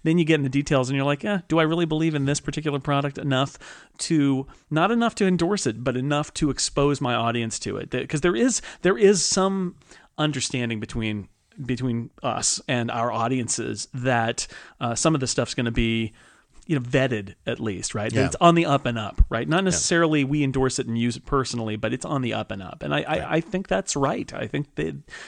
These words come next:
Speaker 1: they should expect that from us.
Speaker 2: The, the, the next,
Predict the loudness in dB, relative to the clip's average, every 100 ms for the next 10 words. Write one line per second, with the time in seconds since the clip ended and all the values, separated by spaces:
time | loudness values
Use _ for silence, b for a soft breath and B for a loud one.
0 | B 0 4 4 4 2 -4 -8 -8 -14
1 | -14 -14 -14 -14 -16 -16 -18 B B B
2 | 4 4 4 0 4 4 2 -2 -6 -4
3 | -2 -2 0 -4 -4 -8